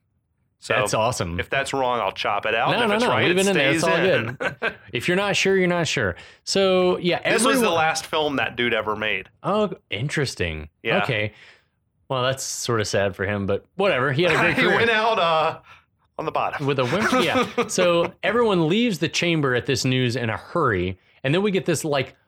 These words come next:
Speaker 2: long hallway walking shot as Gedren makes her way to her throne room.
Speaker 1: Mm-hmm.
Speaker 2: It is a great set.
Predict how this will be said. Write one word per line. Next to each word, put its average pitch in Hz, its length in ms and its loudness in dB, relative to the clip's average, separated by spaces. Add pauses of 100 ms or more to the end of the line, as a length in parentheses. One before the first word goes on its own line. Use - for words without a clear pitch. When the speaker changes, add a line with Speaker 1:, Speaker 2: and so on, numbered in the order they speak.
(140)
Speaker 2:
long 160 500 0
hallway 160 760 2
walking 139 600 0
shot 151 420 0
as 113 140 0
Gedren 123 420 0
makes 135 260 -2
her 135 100 0
way 127 240 2
to 135 160 -2
her 123 100 2
throne 120 400 0
room. 143 440 0 (100)
Speaker 1:
Mm-hmm. 156 540 -2 (140)
Speaker 2:
It 180 140 0
is 226 140 2
a 190 60 2
great 123 680 0
set. - 520 -4